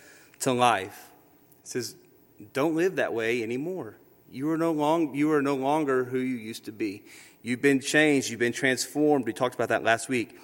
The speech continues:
It says, "Therefore, walk as children of the light." And so we, this helps if we listen to our conscience, this ethics principle of will does it violate my conscience.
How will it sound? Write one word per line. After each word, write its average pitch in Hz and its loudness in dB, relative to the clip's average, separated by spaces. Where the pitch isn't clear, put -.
It - -20
says, 117 -2
"Therefore, 139 6
walk 123 4
as 127 0
children 143 4
of 117 -2
the 110 -2
light." 101 0
And 107 -4
so 117 4
we, 117 -6
this 120 0
helps 147 4
if 113 -4
we 113 2
listen 113 2
to - -4
our 113 2
conscience, 110 -4
this 104 -6
ethics 123 -2
principle 110 0
of 101 0
will 113 4
does 107 -2
it 104 -6
violate 101 2
my 107 0
conscience. 98 -6